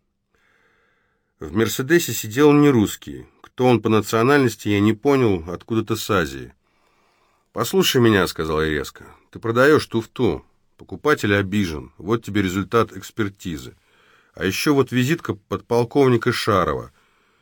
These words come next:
Если будут вопросы, позвони ему". Я сунул ему лист с экспертным заключением о таблетках,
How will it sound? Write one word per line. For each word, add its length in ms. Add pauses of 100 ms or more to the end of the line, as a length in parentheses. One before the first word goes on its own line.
(120)
Если 280
будут 260
вопросы, 480
позвони 560
ему". 380 (500)
Я 180
сунул 340
ему 200
лист 320 (120)
с 140
экспертным 600
заключением 640
о 40
таблетках, 680